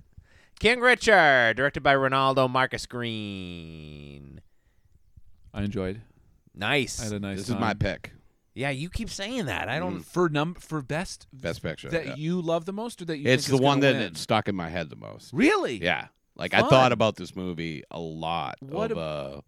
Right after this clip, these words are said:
Speaker 2: Yeah.
Speaker 3: like, the, it just, I don't know. There's just something about it.
Speaker 2: What do you love about it? What are you thinking about?
Speaker 3: Uh, uh, like, Sean and I were talking about just, uh, like, sports movies just work, you know, like,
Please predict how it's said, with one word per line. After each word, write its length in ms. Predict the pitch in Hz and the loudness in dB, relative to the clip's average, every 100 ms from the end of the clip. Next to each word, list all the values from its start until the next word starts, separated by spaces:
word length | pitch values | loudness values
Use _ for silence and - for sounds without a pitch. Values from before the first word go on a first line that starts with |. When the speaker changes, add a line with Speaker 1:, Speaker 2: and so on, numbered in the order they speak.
| - | -14
Speaker 2:
Yeah. 360 | 170 208 98 - _ _ - - | -10 -8 -10 -14 _ _ -20 -12
Speaker 3:
like, 260 | 80 73 - | -10 -8 -10
the, 100 | 71 60 | -10 -6
it 100 | 85 | -6
just, 320 | 78 90 - - | -4 -6 -6 -4
I 140 | 87 | -2
don't 140 | 87 87 | -2 -2
know. 220 | 85 65 _ - | -4 -6 _ -18
There's 200 | 80 76 | -16 -12
just 220 | 90 - | -10 -8
something 240 | 92 76 80 | -8 -8 -8
about 280 | 80 85 | -4 -4
it. 120 | 76 - _ _ _ _ _ _ _ | -6 -10 _ _ _ _ _ _ _
Speaker 2:
What 240 | 123 160 190 | -12 -10 -10
do 100 | 190 | -12
you 100 | 180 | -12
love 160 | 226 | -10
about 340 | 170 107 87 65 | -12 -10 -10 -12
it? 80 | - | -18
What 180 | 120 160 | -12 -10
are 60 | 175 | -10
you 180 | 165 | -10
thinking 360 | 165 190 147 107 | -14 -16 -14 -14
about? 340 | 87 71 - - | -12 -12 -14 0
Speaker 3:
Uh, 520 | 107 104 104 101 98 90 _ _ 110 | 6 6 6 4 0 -4 _ _ -4
uh, 200 | 113 113 | -4 -4
like, 280 | 113 120 127 - - - | -2 0 0 -2 -14 -2
Sean 300 | - 151 156 | 4 6 6
and 100 | 135 | 4
I 100 | 113 | 4
were 80 | |
talking 520 | 90 107 95 92 90 - | 4 4 2 0 -4 -4
about 420 | 92 90 90 87 - 71 78 | 0 4 4 2 -2 -10 -6
just, 340 | 87 - - | -4 -4 -2
uh, 500 | 78 69 55 50 52 - - | 0 0 -2 -6 -8 -14 -12
like, 140 | - - | -8 -2
sports 400 | - 104 107 92 | 4 6 6 0
movies 360 | 73 64 73 | -4 -6 -10
just 240 | - 78 - | -10 -10 -8
work, 240 | 64 69 - | -6 -6 -6
you 120 | 80 | -8
know, 240 | 67 53 71 - | -6 -8 -12 -16
like, 200 | 76 76 | -14 -14